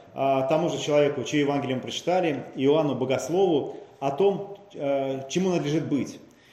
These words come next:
И в седьмой главе Откровения Иоанна мы читаем следующий отрывок. «После сего взглянул я, и вот великое множество людей,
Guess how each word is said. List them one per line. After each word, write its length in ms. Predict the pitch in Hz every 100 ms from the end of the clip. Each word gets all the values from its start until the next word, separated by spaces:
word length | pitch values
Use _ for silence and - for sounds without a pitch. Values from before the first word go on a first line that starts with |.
| -
И 220 | 135 151
в 80 | 147
седьмой 360 | 160 180 190 151 123 139
главе 520 | 156 147 185 190 - - - -
Откровения 540 | 139 143 156 165 170 151
Иоанна 280 | 156 185 151
мы 120 | 147
читаем 480 | - 170 156 139 - -
следующий 580 | - - 170 151 - 151
отрывок. 500 | 147 151 151 135 87 - - _ _ _ _ _ -
«После 260 | 185 190
сего 280 | 185 180 202
взглянул 400 | - 147 160 208
я, 120 | 170
и 80 | 143
вот 260 | 147 190 156
великое 380 | 143 180 170
множество 320 | 156 170 165 156
людей, 540 | 143 160 214 -